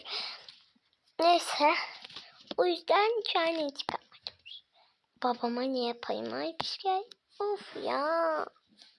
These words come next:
Hmm. Şu yum-, yumurta kıyayım hadi. Nasıl kıracaksın? Ben kıymayı biliyorum arkadaşlar. Ya zaten sen de hiçbir şey bilmesen olmuyor lekeli.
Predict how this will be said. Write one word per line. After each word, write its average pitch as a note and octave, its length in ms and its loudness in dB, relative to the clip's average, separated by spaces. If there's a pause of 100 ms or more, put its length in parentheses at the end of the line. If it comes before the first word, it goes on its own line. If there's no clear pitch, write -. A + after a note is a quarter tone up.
(1080)
Hmm. C4 420 -6 (1500)
Şu - 300 -6
yum-, C4 520 -4
yumurta C#4+ 600 0
kıyayım B3 500 0
hadi. - 220 -10 (840)
Nasıl D#4+ 380 2
kıracaksın? A4 1120 6 (1000)
Ben A#4 300 8
kıymayı A#4+ 440 8
biliyorum A4+ 440 10
arkadaşlar. E4 680 2 (540)
Ya D4+ 100 4
zaten E4+ 400 4
sen F4+ 280 4
de E4+ 60 4
hiçbir F4+ 280 2
şey - 220 4
bilmesen F#4 480 6
olmuyor F#4 420 8
lekeli. D#4 600 4